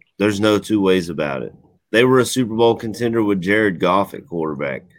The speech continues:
Shout out to Don Burr. Have fun with that dude. Uh, but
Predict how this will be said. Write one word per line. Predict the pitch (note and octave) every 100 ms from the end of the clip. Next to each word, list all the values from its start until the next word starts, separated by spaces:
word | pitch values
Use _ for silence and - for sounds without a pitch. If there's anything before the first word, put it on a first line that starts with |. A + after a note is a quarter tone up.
| _
Shout | - - F2+
out | F#2 F2
to | F2
Don | E2+ F2 E2+ E2
Burr. | F2 E2+ D2
Have | E2 E2
fun | F2+ E2
with | D2
that | F2 E2
dude. | D#2 D2 C2 - _ - _ _ _ _
Uh, | - D2+ C#2+ C#2
but | D#2 E2+ F#2+ F2+ -